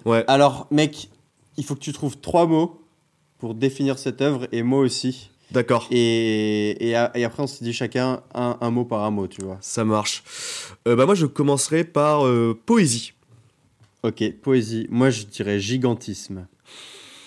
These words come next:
Speaker 1: Moi, je dirais, euh, tragédie.
Speaker 2: Ok, moi, je dirais solitude.
Speaker 1: Et moi, je dirais, bon, c'est en deux mots,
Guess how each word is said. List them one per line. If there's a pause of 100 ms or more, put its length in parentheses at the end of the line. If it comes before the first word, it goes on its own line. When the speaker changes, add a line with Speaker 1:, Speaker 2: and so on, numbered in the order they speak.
(600)
Speaker 1:
Moi,
je
dirais, (440)
euh,
tragédie. (1080)
Speaker 2:
Ok, (180)
moi,
je
dirais
solitude. (1300)
Speaker 1:
Et
moi,
je
dirais,
bon,
c'est
en
deux
mots,